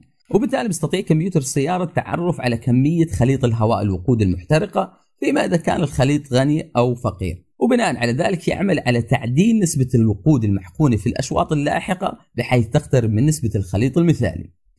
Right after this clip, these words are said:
عند فشل حساس الأكسجين سيتسبب بظهور عدد كبير من الأعطال، من أهم هذه الأعطال زيادة في استهلاك الوقود وظهور دخان أسود في غازات العادم. أما بالنسبة للأعطال في مسار الوقود فتشمل ما يلي: أولًا مشاكل في البخاخات.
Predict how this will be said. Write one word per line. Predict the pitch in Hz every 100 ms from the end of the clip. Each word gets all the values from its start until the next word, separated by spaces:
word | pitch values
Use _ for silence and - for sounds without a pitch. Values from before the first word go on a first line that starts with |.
| -
عند | 151
فشل | 311 320 262
حساس | 185 208 202
الأكسجين | 160 156 143 247 208
سيتسبب | 160 147 165 175 151 117
بظهور | 120 139 170 156
عدد | 139 147 135
كبير | 117 123 120
من | 117 101
الأعطال، | - 92 85 85 82 - _ _
من | 117 110
أهم | 113 120 104
هذه | 95 95
الأعطال | 92 82 87 95 90
زيادة | 95 123 160
في | 160
استهلاك | 127 139 139 151 147
الوقود | 127 120 - 175 254 185 _ _
وظهور | 135 135 139 165 147
دخان | 120 85 117 117 -
أسود | - 104
في | -
غازات | 101 92 92 92
العادم. | 87 78 82 - 220
أما | 277
بالنسبة | 233 214 - 160
للأعطال | 127 110 110 139 135
في | - 104
مسار | 98 147 170
الوقود | 113 - 214 185
فتشمل | 156 127 - 117 95
ما |
يلي: | 82 87 82 _ _ _ _ -
أولًا | 277 269 233 220
مشاكل | 160 156 147 123
في | 127
البخاخات. | 113 101 - 95 - 87